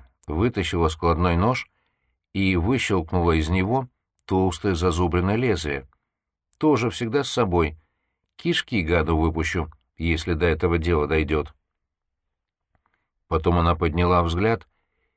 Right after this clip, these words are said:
и увидела выражение лица Дженсена. «По-твоему, я так смешно выгляжу, что ли?» фыркнула девушка. «Нет», — сказал её спутник. «Просто ты что, действительно бы кишки выпустила?» «Послушай», —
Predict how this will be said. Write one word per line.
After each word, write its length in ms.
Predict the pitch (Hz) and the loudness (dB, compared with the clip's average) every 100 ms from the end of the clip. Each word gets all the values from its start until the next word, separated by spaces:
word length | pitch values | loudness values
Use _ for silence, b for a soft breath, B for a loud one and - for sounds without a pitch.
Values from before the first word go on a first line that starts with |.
| _ - | _ -2
и 100 | 107 | 0
увидела 460 | 104 143 143 143 | 2 0 0 2
выражение 640 | 117 113 107 110 120 113 | 4 4 2 2 0 2
лица 540 | 110 107 - 127 120 - 98 | 0 -2 -2 0 0 -4 -10
Дженсена. 760 | 110 135 82 76 80 73 69 _ _ _ _ _ _ _ - | -2 0 0 -2 -4 -4 -8 _ _ _ _ _ _ _ -6
«По-твоему, 480 | 76 80 85 87 85 | -4 0 2 4 2
я 80 | |
так 200 | 80 85 | 0 -2
смешно 400 | - 90 - 101 | -2 -4 -2 -2
выгляжу, 460 | 98 180 156 78 80 | -2 -2 -4 -2 -4
что 220 | - 85 | -2 -2
ли?» 160 | 76 73 _ _ _ _ | -2 -4 _ _ _ _
фыркнула 440 | - 80 85 85 | -4 -4 0 0
девушка. 540 | 82 82 80 - 82 80 _ _ _ _ _ _ _ _ | 2 0 -2 -2 -6 -6 _ _ _ _ _ _ _ _
«Нет», — 420 | 131 208 - - _ _ | -2 -2 -2 -12 _ _
сказал 460 | - - 80 85 85 | -14 -4 0 2 2
её 100 | 82 | 0
спутник. 500 | - 95 82 82 - _ _ _ _ | -2 -4 -2 -6 -6 _ _ _ _
«Просто 500 | 104 107 - 110 82 - _ - | 0 0 0 -2 -4 -18 _ -8
ты 120 | 101 | -6
что, 320 | - 92 67 - _ _ _ | -4 -4 -4 -8 _ _ _
действительно 640 | 69 82 80 95 139 170 120 | -6 -4 -4 -4 -6 -4 -2
бы 160 | 80 | -2
кишки 380 | 80 85 - 85 | -2 -4 -2 -2
выпустила?» 640 | 80 78 80 - 78 78 - _ _ _ _ _ _ _ _ _ _ | 0 0 -2 -4 -4 -4 -6 _ _ _ _ _ _ _ _ _ _
«Послушай», — 640 | 73 76 107 123 - 65 | -6 -2 -2 -2 -4 -8